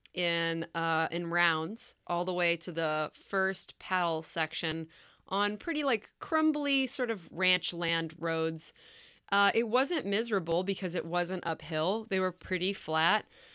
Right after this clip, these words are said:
Um, and we ended up staying with a lot of strong teams as a result of our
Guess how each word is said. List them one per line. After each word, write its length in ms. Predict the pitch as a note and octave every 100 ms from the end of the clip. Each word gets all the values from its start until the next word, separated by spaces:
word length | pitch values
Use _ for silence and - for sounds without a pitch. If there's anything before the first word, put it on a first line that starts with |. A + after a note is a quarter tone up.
| - _
Um, 260 | F3+ F3 E3+
and 180 | F#3 F3+
we 200 | G#3+ G#3+
ended 280 | G3 F#3+ F#3
up 240 | F3+ - - _ _ _ _ _
staying 440 | - - G3+ G#3
with 100 | G3
a 60 | F3+
lot 180 | F3 F3
of 80 |
strong 400 | - - E3+ E3+
teams 380 | - F3+ F3 E3
as 120 | E3
a 60 | D3+
result 480 | E3 D3 E3 E3 -
of 380 | D#3+ D#3+ - -
our 440 | D#3 D#3 D#3 D3+